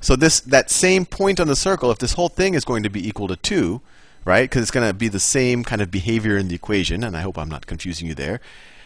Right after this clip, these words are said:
then this, the, the new y has to be zero,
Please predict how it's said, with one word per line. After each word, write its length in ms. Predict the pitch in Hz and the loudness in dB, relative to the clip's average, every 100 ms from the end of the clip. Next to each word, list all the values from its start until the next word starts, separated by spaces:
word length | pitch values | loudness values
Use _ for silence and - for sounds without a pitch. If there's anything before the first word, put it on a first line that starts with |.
| - | -2
then 240 | 131 120 110 | 0 2 4
this, 180 | 180 | 4
the, 240 | - 117 98 | 4 0 2
the 140 | 113 | 2
new 320 | 110 127 208 | 2 2 2
y 500 | 180 101 82 85 120 - | 2 2 2 2 -2 -6
has 220 | - 92 - | -2 -2 -2
to 80 | |
be 180 | 101 120 | 0 0
zero, 600 | 110 135 147 78 62 - | 2 2 2 2 -2 -8